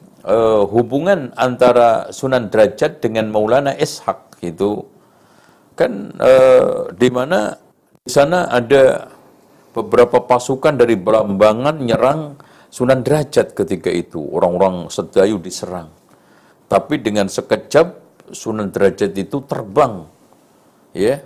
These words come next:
ke atas lautan langsung, karena dari sejak awal itu beliau ini memang akrab dengan ikan, sampai ketika perahunya pecah pun ditolong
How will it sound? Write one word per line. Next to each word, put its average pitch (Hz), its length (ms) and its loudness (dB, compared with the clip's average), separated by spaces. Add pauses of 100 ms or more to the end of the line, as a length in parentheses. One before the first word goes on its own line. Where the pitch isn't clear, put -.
ke - 160 -6
atas - 400 -2
lautan 117 720 0 (640)
langsung, 143 680 -2
karena 127 560 2
dari 113 240 2
sejak 110 400 0
awal 117 400 4
itu 104 560 -4 (320)
beliau 104 320 2
ini 107 360 -4
memang 107 440 -2
akrab 113 440 -2
dengan 104 300 -2
ikan, 143 580 -2 (240)
sampai 107 400 -2
ketika 107 400 -4 (840)
perahunya 113 440 2
pecah - 480 -4
pun 147 200 -4
ditolong 110 440 2